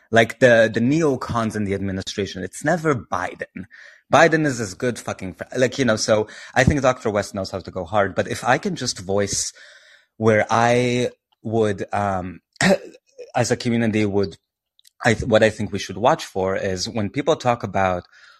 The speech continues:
"Oh, we're worried about infiltration. We're worried about the gr-, you know, like, the, the campaign being infiltrated."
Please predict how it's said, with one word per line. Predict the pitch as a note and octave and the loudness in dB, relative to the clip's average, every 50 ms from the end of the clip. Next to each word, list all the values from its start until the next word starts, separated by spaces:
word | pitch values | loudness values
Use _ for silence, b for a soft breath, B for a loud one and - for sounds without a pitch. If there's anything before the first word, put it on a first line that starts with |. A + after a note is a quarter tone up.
| b b - | b b 2
"Oh, | B2 B2+ B2+ B2 A#2 G#2+ G2 G2 - - - | 4 6 6 6 4 2 0 -2 -6 -8 -12
we're | - G#2+ A2+ A2+ G#2+ | -6 0 0 0 2
worried | G2 A2 A2+ A2 G#2+ | 4 4 4 4 2
about | G#2 F#2+ G2+ G2 G2 F#2+ F#2 _ _ - | 2 0 0 0 0 -2 -4 _ _ -8
infiltration. | A2 G2+ - - F#2+ F#2+ - - E3+ C#3+ - - - F#2 F2+ F2+ G2 | -8 -8 -8 -8 -10 -4 0 2 2 2 2 -2 -6 -8 -8 -8 -10
We're | F#2+ G2 F#2+ F2+ | -8 -6 -4 -2
worried | F#2+ F#2+ F#2+ G2 F#2+ | -2 -2 -2 -2 -2
about | F#2 G2 F#2+ F#2+ F#2+ F#2+ - _ _ | -2 0 0 0 -2 -4 -8 _ _
the | - G2+ E2+ | -12 -10 -10
gr-, | E2 G#2 G2+ - | -8 -10 -10 -8
you | A#2 A2 G#2+ G#2 | -4 0 0 0
know, | F#2 D#2+ D#2 E2 E2 - | 0 0 -4 -6 -6 -4
like, | G#2 G2 F#2 F2+ - - - | -2 -2 -2 -2 -6 -14 -8
the, | G#2 G2 F#2+ F2+ F#2 F2+ | -2 -2 0 0 -2 -4
the | G2 | -6
campaign | - - A2 G2 F#2 - A#2 G#2+ G2 | -4 -2 -2 -2 0 2 0 0 2
being | G2+ G2 F#2+ | 0 -2 -2
infiltrated." | F#2+ A2+ - - C3+ - - - F#2 F2 F#2 F2+ F#2 | -2 -4 -4 -4 -6 -4 -2 -4 -2 0 0 -2 -4